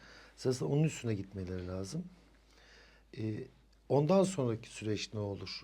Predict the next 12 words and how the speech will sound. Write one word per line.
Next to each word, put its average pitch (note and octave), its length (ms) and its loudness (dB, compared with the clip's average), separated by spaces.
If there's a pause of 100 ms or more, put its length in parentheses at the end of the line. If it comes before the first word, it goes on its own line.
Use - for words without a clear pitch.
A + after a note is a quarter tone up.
Yani G#2+ 320 0 (520)
şimdi B2+ 240 -6
Elektrikçiler B2+ 840 -2
Odası B2+ 540 -2
Başkanı'nın C3+ 760 0
açıklamasında C3+ 800 -4
burada D3 280 -2
diyor, D3 280 0 (1080)
herhangi C#3 420 0
bir - 40 -10
şey F#3 200 0
yok. - 260 0